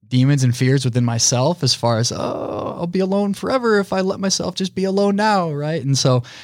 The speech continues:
confronting a lot of that fear of aloneness,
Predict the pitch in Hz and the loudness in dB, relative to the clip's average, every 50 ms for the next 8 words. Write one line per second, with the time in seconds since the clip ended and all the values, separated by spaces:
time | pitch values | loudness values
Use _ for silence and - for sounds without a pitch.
0 | - - - 131 120 - 147 143 160 185 175 139 123 123 123 147 151 135 117 107 | -10 -2 -2 -2 0 0 0 2 2 4 4 4 2 2 2 2 2 2 0 0
1 | 107 - - - _ _ _ _ - - 139 139 147 147 127 120 117 117 117 120 | -2 -4 -6 -12 _ _ _ _ -6 0 2 4 4 4 2 0 -4 -2 -2 0
2 | 135 160 170 139 - - - - - - - - | 0 0 0 -2 -4 -6 -8 -8 -8 -8 -8 -12